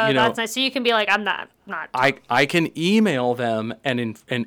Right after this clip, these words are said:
Speaker 1: inform them about their academic progress.
Speaker 2: Mm-hmm.
Speaker 1: But I always check if a parent, because there have been situations where a parent has contacted me.
Speaker 2: Mm-hmm.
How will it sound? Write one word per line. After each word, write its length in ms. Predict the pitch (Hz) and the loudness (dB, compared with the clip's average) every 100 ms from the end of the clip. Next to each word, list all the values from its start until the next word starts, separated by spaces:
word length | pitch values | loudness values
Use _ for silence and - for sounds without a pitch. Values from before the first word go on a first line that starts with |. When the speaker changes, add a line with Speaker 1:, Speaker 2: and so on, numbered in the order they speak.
| - | -6
Speaker 1:
inform 480 | 127 - 131 151 175 | -8 -4 0 0 0
them 120 | 175 | -2
about 280 | 151 147 151 | -2 -2 0
their 120 | 139 | -2
academic 540 | 123 131 139 135 143 | -2 -4 -4 -4 -6
progress. 760 | 170 147 120 98 92 - - - | -2 0 0 -4 -8 -12 -14 -10
Speaker 2:
Mm-hmm. 360 | 233 247 233 254 - _ | -8 -6 -8 -12 -16 _
Speaker 1:
But 200 | 135 - | -4 0
I 280 | 131 160 208 - | 2 2 2 4
always 520 | 143 170 160 135 - | 4 6 2 -4 -6
check 680 | - - 156 131 101 - - _ _ _ - | -4 -4 0 0 0 -6 -20 _ _ _ -2
if 140 | 135 | -2
a 60 | 127 | -2
parent, 480 | - 165 185 185 - - | -2 0 2 0 -2 -2
because 300 | 143 190 190 | -2 -2 -4
there 140 | 262 | -4
have 260 | - 262 247 | -2 -2 0
been 140 | 240 | 0
situations 680 | - 196 180 156 147 147 135 | -2 -4 0 0 0 -2 0
where 100 | 127 | 0
a 40 | |
parent 380 | - 147 147 - | 0 0 0 -2
has 180 | 127 - | -6 -8
contacted 760 | - 139 120 - 95 - 92 | -4 -2 -2 -4 -8 -10 -12
me. 240 | 98 - _ _ - | -14 -14 _ _ -12
Speaker 2:
Mm-hmm. 380 | 233 247 247 | -6 -6 -8